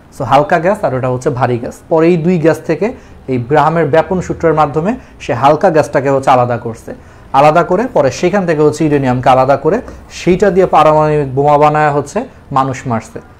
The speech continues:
তার মানে দিন শেষে শেষ কথা কি? দেখো, একটা মানুষ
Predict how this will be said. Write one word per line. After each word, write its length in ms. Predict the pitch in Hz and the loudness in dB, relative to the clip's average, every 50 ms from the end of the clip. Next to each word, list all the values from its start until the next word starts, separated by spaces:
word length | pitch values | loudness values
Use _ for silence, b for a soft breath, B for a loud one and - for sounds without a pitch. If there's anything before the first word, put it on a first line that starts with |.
| - - - | -20 -8 -2
তার 120 | - 135 139 | 0 0 2
মানে 160 | 151 160 156 | 2 0 0
দিন 180 | 139 165 170 | 0 0 -2
শেষে 260 | 170 - 175 - 196 175 | -2 -2 -4 -4 -4 -4
শেষ 280 | - - 165 151 - - | -4 -4 -6 -4 -4 -4
কথা 220 | 180 165 175 170 | -4 -2 -2 -4
কি? 160 | 165 208 233 | -4 -4 -2
দেখো, 280 | 214 151 120 - - 113 - B B B B B B | -2 -2 -2 -2 -4 -12 -14 B B B B B B
একটা 280 | 151 151 151 - - 180 | -6 -6 -4 -2 -2 0
মানুষ 440 | 170 165 156 147 135 123 - - | 2 2 2 2 0 -4 -6 -10